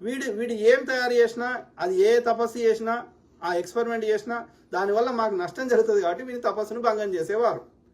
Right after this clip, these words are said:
రాక్షసులు. ఆ వీళ్ళ యొక్క ఎక్స్‌పెరిమెంట్లని ఆ యొక్క రాక్షసుల నుంచి, అంటే రాక్షసులు అంటే మూలవాసులు అని అర్థం, రక్షించేవారు లేదా మూలవాసులు అని అర్థం. మూలవాసులు వీళ్ళ తపస్సును భంగం చేయొద్దు, వీడి ఎక్స్‌పెరిమెంట్ని భంగం చేయొద్దు అంటే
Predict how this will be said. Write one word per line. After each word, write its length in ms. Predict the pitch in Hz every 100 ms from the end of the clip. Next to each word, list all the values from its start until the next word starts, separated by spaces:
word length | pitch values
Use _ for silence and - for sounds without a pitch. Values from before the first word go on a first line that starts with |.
| _ _
రాక్షసులు. 460 | 170 180 165 131 - - _ _ _ -
ఆ 300 | 165 233 269
వీళ్ళ 340 | 233 214 262 262
యొక్క 240 | 240 240
ఎక్స్‌పెరిమెంట్లని 800 | 214 196 254 240 247 233 233 233 - _ -
ఆ 100 | 196
యొక్క 180 | 202
రాక్షసుల 540 | 196 170 202 - 240 226
నుంచి, 280 | 226 208 202
అంటే 180 | 208 262
రాక్షసులు 420 | 170 208 254 240
అంటే 120 | 240 254
మూలవాసులు 560 | 226 226 220 196 196
అని 100 | 226
అర్థం, 260 | 190 - - - _ -
రక్షించేవారు 680 | 156 170 214 190 165 143 180
లేదా 220 | 233 190
మూలవాసులు 500 | 196 160 151 139 160
అని 100 | 185
అర్థం. 200 | - - - _ _ -
మూలవాసులు 960 | 185 240 233 220 214 220 254 247 - _ _ _ _ _ _ _ _ -
వీళ్ళ 240 | 170 208
తపస్సును 460 | 202 175 226 233 226
భంగం 400 | 165 170 220 226
చేయొద్దు, 300 | 202 170 175
వీడి 180 | 175 170
ఎక్స్‌పెరిమెంట్ని 500 | 165 226 220 214 185
భంగం 280 | 165 180 208
చేయొద్దు 300 | 190 175 170
అంటే 360 | 165 170 -